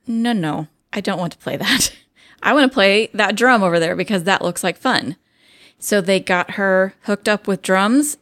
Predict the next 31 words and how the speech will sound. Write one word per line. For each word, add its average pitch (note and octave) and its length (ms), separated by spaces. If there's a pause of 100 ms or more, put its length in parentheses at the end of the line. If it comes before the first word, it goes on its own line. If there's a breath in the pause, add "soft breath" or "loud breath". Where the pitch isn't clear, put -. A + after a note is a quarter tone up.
and F3 260
then F3+ 200
she - 260
was D#3+ 220
like, - 200 (640)
"This F#3+ 200
is E3 100
amazing. C#3+ 440
I E3+ 120
love D#3+ 360
this." - 320 (360 loud breath)
So - 180
she E3+ 280 (280)
took - 240
lessons, G3 480
and E3+ 320
she G3 160
just E3 160
really E3 560
got C#3 220
into C#3+ 200
the D3 120
drums. C#3+ 340
And G3+ 180
someone B3+ 460 (1000 loud breath)
took G#3+ 160
her G3 120
under F#3 220
their E3+ 160
wing E3+ 380
and D3 240